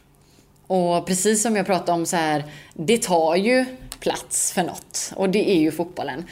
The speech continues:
Så det handlar ju om den här balansen. Men jag vill absolut inte säga att, att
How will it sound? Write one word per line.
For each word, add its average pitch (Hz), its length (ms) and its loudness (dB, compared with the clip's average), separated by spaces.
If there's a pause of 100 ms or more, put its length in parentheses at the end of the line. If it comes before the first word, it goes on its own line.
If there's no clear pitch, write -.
(120)
Så - 160 0
det 226 60 6
handlar 220 360 2
ju 175 100 2
om 175 120 0
den 165 120 0
här 151 80 -2
balansen. 151 720 -2 (340)
Men 208 140 4
jag 196 140 6
vill 175 140 4
absolut 185 520 0
inte 294 200 0
säga 160 480 2
att, - 500 -6 (560)
att 156 280 -10